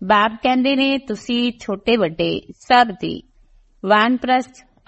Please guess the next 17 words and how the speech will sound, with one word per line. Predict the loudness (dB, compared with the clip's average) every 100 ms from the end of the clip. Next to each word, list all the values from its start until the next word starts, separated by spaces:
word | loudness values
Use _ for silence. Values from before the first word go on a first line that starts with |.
| 0
ਅਵਸਥਾ | 0 -4 -4 -2
ਹੈ। | -2 -6 -8 _ _ _ _ _ _ _
ਵਾਨਪ੍ਰਸਤ | 0 2 2 0 0 0 0 -8
ਕਿਸ | -6 -6 -2
ਨੂੰ | -4
ਕਿਹਾ | -2 -2 -2 -2
ਜਾਂਦਾ, | 0 2 2 0 -2 _ -8
ਇਹ | -6
ਤੁਸੀਂ | -4 -6 -8 -4
ਜਾਣਦੇ | -2 -2 -2 -2
ਨਹੀਂ | 0 -2 -4
ਥੇ। | -6 -6 -12 _ _ _ _ _ 2
ਹੁਣ | 4 2
ਜਾ | 2 2 2
ਕੇ | 0 -2 0 -2 -6 _ _ _ _ _ _
ਐਵੇਂ | 2 2 4 2
ਹੀ | 2 0 0